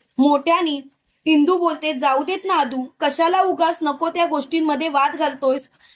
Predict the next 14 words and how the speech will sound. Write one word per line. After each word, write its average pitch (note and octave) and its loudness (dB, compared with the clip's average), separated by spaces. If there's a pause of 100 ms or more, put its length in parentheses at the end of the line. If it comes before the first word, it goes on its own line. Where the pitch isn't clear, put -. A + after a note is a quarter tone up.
(140)
आणि E4 0
तसंही E4 0
त्यांना D4+ 0
काही D#4+ 0
गोष्टी C#4+ -2
कळणारच D#4 0
नाही. C4+ -4 (880)
त्यांना D#4+ 0 (120)
जसं D4 0
पाहिजे E4+ -2
तसंच E4+ -4
त्या E4+ 0
वागणार. C4+ 0 (1300)
त्यामुळे E4 0